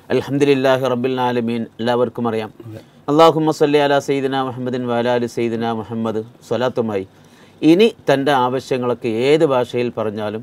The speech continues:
Speaker 1: യാതൊരു കുഴപ്പവുമില്ല. പക്ഷേ ഇത് നിസ്കാരത്തിൽ പാടില്ല. നിസ്കാരത്തിൽ അറബി ഭാഷയിൽ മാത്രമാകണം. ദുആ ഏതും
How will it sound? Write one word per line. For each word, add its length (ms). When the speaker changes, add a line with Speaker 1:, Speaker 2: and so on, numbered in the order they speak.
Speaker 1:
യാതൊരു 340
കുഴപ്പവുമില്ല. 580
പക്ഷേ 260
ഇത് 160
നിസ്കാരത്തിൽ 640
പാടില്ല. 280
നിസ്കാരത്തിൽ 600
അറബി 320
ഭാഷയിൽ 400
മാത്രമാകണം. 840
ദുആ 280
ഏതും 320